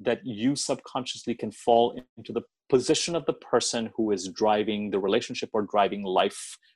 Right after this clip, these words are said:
for you and your partners. And over time, there can be a tendency to attract partners who are more,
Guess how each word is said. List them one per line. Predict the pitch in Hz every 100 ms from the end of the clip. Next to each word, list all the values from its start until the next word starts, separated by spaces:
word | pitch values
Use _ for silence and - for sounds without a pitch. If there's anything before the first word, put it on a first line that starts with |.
| _
for | 117
you | 104 117 -
and | 101 104 104
your | 98 95
partners. | - 85 - - - - - - _ _
And | - 117 110 110 107 107 - - _ _ _
over | 143 143 143
time, | 135 - 170 160 120 110 _ _ -
there | 123
can | 123 135
be | 127
a |
tendency | 127 - 180 196 - 196
to | - -
attract | - - - 165 - -
partners | 160 156 151 147 - - _ _ -
who | 127
are | - 117
more, | 117 113 123 120 120 120 120